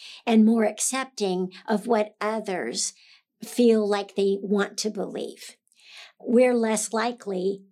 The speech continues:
today to hear a sermon on hell, for instance, and the fact that it is a reality. And we're less likely to hear a sermon on biblical marriage, uh,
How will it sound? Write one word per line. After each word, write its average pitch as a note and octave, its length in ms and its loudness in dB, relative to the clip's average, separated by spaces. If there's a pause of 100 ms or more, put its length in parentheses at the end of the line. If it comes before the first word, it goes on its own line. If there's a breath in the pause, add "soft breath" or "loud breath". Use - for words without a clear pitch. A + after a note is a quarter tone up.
today F#3 440 2
to A3 100 4
hear A3 600 0
a G3 80 -2
sermon G3+ 540 0
on F#3+ 300 0 (380 loud breath)
hell, A3+ 280 -2
for G3 220 -8
instance, - 760 -6 (400 loud breath)
and G#3+ 420 2
the G#3+ 60 2
fact G#3+ 360 -4
that G#3+ 120 0
it F#3+ 140 2
is G3+ 180 0
a A3 80 0
reality. G#3 840 -2 (500 loud breath)
And A3+ 140 2
we're G#3+ 120 4
less A3 380 0
likely G#3+ 400 0
to G3+ 80 -2
hear A3 320 0
a A3 60 -2
sermon G3 760 0 (340 loud breath)
on G#3 400 -2
biblical G#3 460 2
marriage, G#3+ 800 0 (480 loud breath)
uh, F#3 300 -6